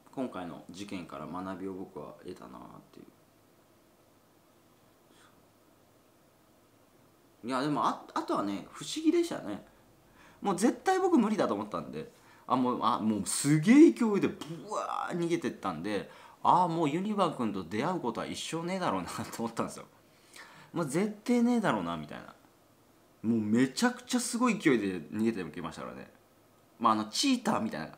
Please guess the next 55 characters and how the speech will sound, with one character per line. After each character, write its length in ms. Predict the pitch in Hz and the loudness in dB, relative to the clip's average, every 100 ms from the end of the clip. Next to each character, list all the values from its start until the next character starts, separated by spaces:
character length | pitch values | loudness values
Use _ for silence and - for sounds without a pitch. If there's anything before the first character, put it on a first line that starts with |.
| _ | _
後 300 | 151 - 233 | -2 2 2
ろ 60 | 220 | 2
が 80 | |
ね、 320 | 202 185 110 104 | 2 -2 -4 -4
ユ 140 | 214 | -2
ニ 80 | 247 | 0
バ 180 | 208 156 | 2 2
ー 60 | |
君 100 | - | 2
の 80 | 110 | -2
後 160 | 101 127 | -2 -4
ろ 80 | 131 | -4
姿 300 | 131 101 82 | -4 -4 -4
が 100 | - | -6
チ 280 | - 233 | -4 -2
ー 60 | 220 | 2
タ 100 | 131 | 2
ー 40 | |
に 100 | 95 | 2
見 120 | 90 87 | -2 -6
え 40 | |
ま 120 | 87 | -8
し 40 | - | -8
た 100 | 67 | -12
か 60 | |
ら。 80 | - - - - - - | -12 -16 -20 -20 -20 -20
<laughs> 560 | - _ - _ - 254 | -20 _ -20 _ -12 -10
す-、 460 | - - - - - - _ - - 233 226 | -4 -2 -2 -4 -12 -20 _ -20 -20 -16 -12
ま 120 | - | -8
あ、 40 | 147 | -8
無 120 | 143 | -6
理 60 | 160 143 - - | -8 -8 -14 -14
だ 60 | - | -16
っ 20 | |
て。 240 | - - - - _ _ - 175 - - - - | -16 -20 -20 -20 _ _ -14 -12 -12 -16 -18 -20
ま 120 | - 151 | -2 0
あ 40 | |
ね、 120 | 143 | 2
ほ 100 | 135 | 0
ん 40 | 170 | 0
と 80 | 135 | 2
動 180 | 165 | 2
画 140 | 214 208 | 2 0
撮 100 | 214 | 0
れ 140 | 208 | 0
ば 80 | 117 | 0
よ 60 | 95 | 0
か 80 | |
っ 40 | 92 | -2
た 120 | 90 | -4
ん 20 | |
で 80 | 87 | -8
す 60 | - | -8
け 80 | |
ど、 300 | 85 85 78 | -8 -8 -10